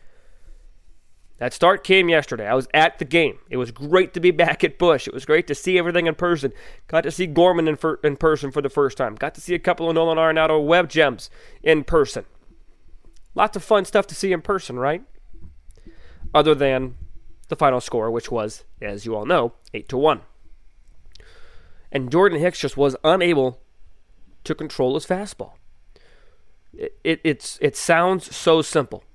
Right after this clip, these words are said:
It really does. Because even Hicks said himself, quote, "I feel like if I can get the fastball in there, that's the game changer."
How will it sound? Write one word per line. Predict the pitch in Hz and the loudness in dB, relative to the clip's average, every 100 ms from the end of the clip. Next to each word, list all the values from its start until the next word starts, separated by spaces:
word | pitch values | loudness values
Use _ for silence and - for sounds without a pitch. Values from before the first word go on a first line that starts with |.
| _ _ - - - | _ _ -20 -4 0
It | 147 | 2
really | 151 165 160 | 4 6 6
does. | 147 127 101 - - - | 6 2 0 -12 -20 -4
Because | 147 143 156 143 | -2 2 2 2
even | 202 202 147 | 0 0 0
Hicks | 185 - | -4 0
said | 175 151 | 2 2
himself, | 143 - 190 143 | 0 2 2 2
quote, | - 165 - - - | 2 2 2 -8 -6
"I | 143 156 | -2 0
feel | 233 247 | 2 4
like | 190 180 | 4 2
if | 180 | 0
I | 180 | 0
can | 151 | 0
get | - | -8
the | - | 2
fastball | 175 180 - 143 | 2 4 4 4
in | 135 | 4
there, | 151 | 2
that's | 135 131 | 2 0
the | - | -2
game | 180 247 | -8 -8
changer." | - 120 101 - | -8 -10 -12 -18